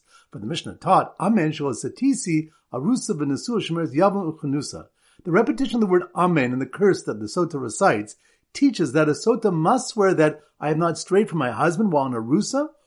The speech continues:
or Nesua while waiting Yibum, or having been married in Yibum." Rav Sheshes brings his proof in the case of the Arusa.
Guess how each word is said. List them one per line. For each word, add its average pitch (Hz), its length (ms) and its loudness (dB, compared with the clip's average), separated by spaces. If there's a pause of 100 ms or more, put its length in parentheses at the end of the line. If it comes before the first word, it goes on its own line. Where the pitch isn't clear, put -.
(120)
or 151 180 2
Nesua 196 560 4
while 143 260 4
waiting 135 260 0
Yibum, 269 420 2 (280)
or 147 60 -2
having 160 260 0
been 143 140 -2
married 190 320 4
in 120 100 0
Yibum." 92 300 -8 (320)
Rav 110 100 -14
Sheshes 175 340 0
brings 180 220 -2
his 123 140 -12
proof 240 240 -4
in 165 40 -4
the 139 60 -2
case 156 260 -4
of 135 60 -8
the 131 80 -4
Arusa. 127 440 0